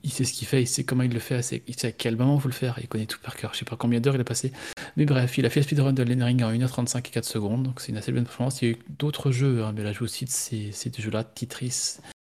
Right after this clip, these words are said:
et, euh, Elden Ring. Donc, euh, on verra l'année prochaine ce Speedon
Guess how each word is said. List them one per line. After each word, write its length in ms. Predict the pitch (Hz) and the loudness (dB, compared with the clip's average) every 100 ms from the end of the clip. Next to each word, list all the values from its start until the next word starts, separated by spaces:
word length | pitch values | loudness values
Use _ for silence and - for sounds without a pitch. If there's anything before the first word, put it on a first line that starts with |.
| - | 0
et, 220 | 160 135 | 2 2
euh, 500 | 123 113 107 101 98 - - | 0 0 -2 -4 -6 -6 -4
Elden 200 | 131 107 | -2 0
Ring. 240 | 104 123 - - - - | 0 -2 -6 -14 -10 -8
Donc, 220 | 123 - | -6 -4
euh, 260 | 131 120 120 | -2 -2 -2
on 120 | 135 | -2
verra 220 | 151 156 | 0 0
l'année 140 | 151 | 2
prochaine 300 | 143 135 147 | 0 0 0
ce 140 | 143 127 | 0 -4
Speedon 680 | - 135 131 135 139 139 | -2 -2 2 2 2 2